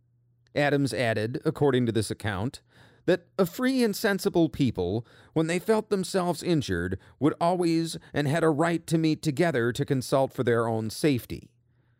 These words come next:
That he thought that meeting from so far as being riotous, that they were as regular and orderly as any people whatsoever, as the House of Representatives themselves,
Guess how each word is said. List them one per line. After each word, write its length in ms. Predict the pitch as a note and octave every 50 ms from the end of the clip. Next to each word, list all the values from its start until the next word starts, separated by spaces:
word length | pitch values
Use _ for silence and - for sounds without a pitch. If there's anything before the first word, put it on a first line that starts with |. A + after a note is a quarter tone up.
| _ _ _ _ _ _ _ _ _ _ _ _ _ _ _ _ _ _
That 120 | C#3 D3
he 100 | F3 F#3
thought 360 | - - G#3 G#3 G3+ - _
that 160 | - F3+ E3+
meeting 460 | D3+ D#3+ F3 F#3+ F#3 F3+ F3+ F#3 F3+ E3+
from 220 | - F3 D#3+ D#3
so 240 | - - E3+ E3 D#3+
far 400 | - - E3 D#3+ D#3+ D#3+ D#3+ D3+
as 240 | A#2 D3+ C#3+ B2+ -
being 420 | _ - D#3+ D#3 D#3 D3+ C#3 B2
riotous, 800 | B2 D3 D3+ D3+ C#3+ A#2+ - - F#2+ C2+ A#1+ - - - - - - _ _ _ _ _ _ _ _ _ _
that 220 | - D#3+ D#3+ - _ -
they 180 | G3 G3+ G#3
were 220 | G#3 F#3 F#3+ F#3+ E3+
as 180 | F3 D#3+ C3
regular 540 | A#2 D3+ F#3+ E3+ F3 F#3 F3 F3 E3+ E3+ D#3+
and 120 | D#3 D3+ C#3+
orderly 640 | G#2 D3 D3+ D3 C#3 C3+ C3+ C3+ C3 C3 C3 G#2+
as 140 | A#2+ A2+ A2
any 240 | F2+ C#3+ D3+ D3 C#3
people 360 | C#3+ C#3+ C#3+ - C#3+ C3 A2+
whatsoever, 760 | A#2+ B2 A2+ - - C3 A#2 A2+ G2+ F2 - - G1+ - _ _ _ _ _ _ _ _ _ _ _ _ _ -
as 120 | B2+ C3
the 120 | - D3+ C#3
House 280 | E3+ F#3+ F#3 F3 -
of 140 | F3+ D#3 A#2+
Representatives 720 | E3+ D#3+ D#3 - D#3 B2+ E3 E3 D#3+ E3+ E3 D#3 C3+ B2
themselves, 840 | D#3 D#3+ D#3 - - - E3 D3+ D3 C#3+ C#3+ C#3 C3 B2+ B2 -